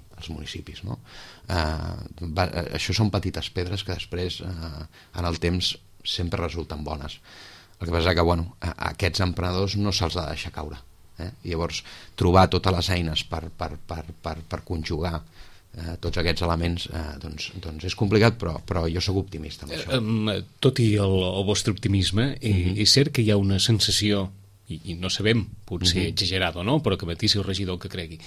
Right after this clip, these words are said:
Speaker 1: Sí.
Speaker 2: que, que no hi ha futur.
Speaker 1: Mm.
Speaker 2: Ara,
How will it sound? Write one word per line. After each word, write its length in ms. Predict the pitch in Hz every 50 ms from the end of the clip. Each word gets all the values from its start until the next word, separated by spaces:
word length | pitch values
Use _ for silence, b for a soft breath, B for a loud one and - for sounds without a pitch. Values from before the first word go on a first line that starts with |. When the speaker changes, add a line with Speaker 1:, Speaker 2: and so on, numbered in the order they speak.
| B B B
Speaker 1:
Sí. 160 | - 92 92 95 - - -
Speaker 2:
que, 300 | - 104 101 92 92 - - - - -
que 120 | - - 104
no 100 | 101 127
hi 100 | 139 135
ha 40 | 120
futur. 400 | - - - - 85 78 87 - - - - - B B B B B B B B B B B B B B B B B B B B B B B - - - - - - - 104 -
Speaker 1:
Mm. 380 | - 104 104 101 101 101 98 92
Speaker 2:
Ara, 220 | 117 120 104 95